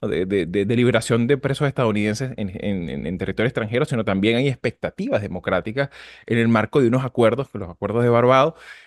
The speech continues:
que bueno, eh, en el balance todavía sigue, pareciera ser que, parece, sigue, sigue luciendo deficitaria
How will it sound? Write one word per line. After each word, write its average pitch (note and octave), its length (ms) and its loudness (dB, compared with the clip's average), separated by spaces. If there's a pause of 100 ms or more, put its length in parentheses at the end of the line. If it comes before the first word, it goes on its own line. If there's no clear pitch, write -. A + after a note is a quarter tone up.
(120)
que C3 100 -2
bueno, D#3+ 420 2
eh, A2 580 0
en B2 200 0
el A#2+ 140 0
balance B2 400 2
todavía D#3+ 480 0
sigue, D#3 260 -8
pareciera B2+ 540 0
ser D3 600 -2
que, F2+ 560 -2
parece, A2+ 360 -2
sigue, D#3+ 340 2
sigue C3+ 260 0
luciendo C#3 520 0
deficitaria B2 800 -2